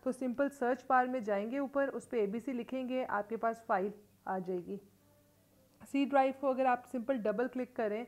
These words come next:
ठीक है, double click करें सी drive को तो आपके पास आगे icon उसका open हो जाएगा और उसके अंदर, like, जो कुछ है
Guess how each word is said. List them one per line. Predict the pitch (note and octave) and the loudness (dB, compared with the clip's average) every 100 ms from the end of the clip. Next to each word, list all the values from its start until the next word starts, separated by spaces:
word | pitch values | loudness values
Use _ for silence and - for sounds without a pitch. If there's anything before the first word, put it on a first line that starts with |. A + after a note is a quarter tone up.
| - - - - | -12 -20 -20 -8
ठीक | A#3 G3+ | -6 -2
है, | B3+ | -2
double | A3+ G3 B3+ | 0 0 0
click | C4 B3+ | -2 -6
करें | A#3 A3 A#3+ | -4 -4 -6
सी | A#3 A3 | -6 -6
drive | G3 A3 G#3 - | 2 2 0 -2
को | B3 C4+ - - - - | 0 0 -6 -20 -14 0
तो | |
आपके | B3 A#3+ C4+ | 0 0 -2
पास | - C4+ C4+ | 0 0 0
आगे | - A3+ B3+ B3+ - | -4 -2 -2 -2 -2
icon | - G#3+ C4 B3+ | -2 -2 -2 -2
उसका | B3+ - | -4 -2
open | A#3 G#3+ B3 | -2 -2 -2
हो | B3 | -2
जाएगा | B3 B3 A3+ B3 | -2 -2 0 0
और | A#3+ | 2
उसके | A3+ - A#3+ | 0 -4 -6
अंदर, | A3+ B3 B3 - - _ - | -4 -4 -4 -10 -20 _ -10
like, | A#3+ A#3 F#3 | -6 -6 -4
जो | F3+ C4 | -2 -2
कुछ | C4 A#3+ - | -2 -6 -4
है | A#3+ A#3+ | -4 -6